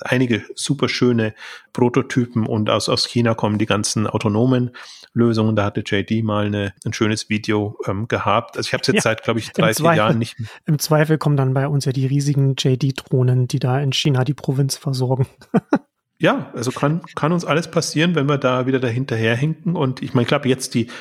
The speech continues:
Speaker 1: die ganzen Paketkästen sind noch aus europäischer Produktion zumindest.
Speaker 2: Mhm.
Speaker 1: <laughs> Sind aber jetzt auch nur bedingt smart. <laughs> Immerhin, sie haben jetzt schon mal alle keine, kein Display mehr, die, die neueren, also speziell auch, auch von D H L.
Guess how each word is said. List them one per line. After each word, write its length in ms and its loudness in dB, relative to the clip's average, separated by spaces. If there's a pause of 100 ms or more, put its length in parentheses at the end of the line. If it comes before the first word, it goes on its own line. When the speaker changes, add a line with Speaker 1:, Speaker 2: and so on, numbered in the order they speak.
(180)
Speaker 1:
die 60 -2
ganzen 180 -2
Paketkästen 600 -4
sind 180 -2
noch 160 -4
aus 200 -8
europäischer 580 -4
Produktion 580 -8
zumindest. 560 -6 (300)
Speaker 2:
Mhm. 340 2 (300)
Speaker 1:
<laughs> 540 -10
Sind 220 0
aber 120 4
jetzt 120 0
auch 120 2
nur 100 2
bedingt 380 0
smart. 600 -2 (560)
<laughs> 560 -12
Immerhin, 320 4
sie 120 4
haben 100 4
jetzt 140 0
schon 80 2
mal 100 2
alle 220 0
keine, 440 -2 (300)
kein 160 0
Display 460 2
mehr, 340 -4 (220)
die, 120 -4
die 120 -4
neueren, 600 0
also 280 -6
speziell 420 -2
auch, 180 -4
auch 220 -8
von 180 -2
D 140 2
H 60 4
L. 280 2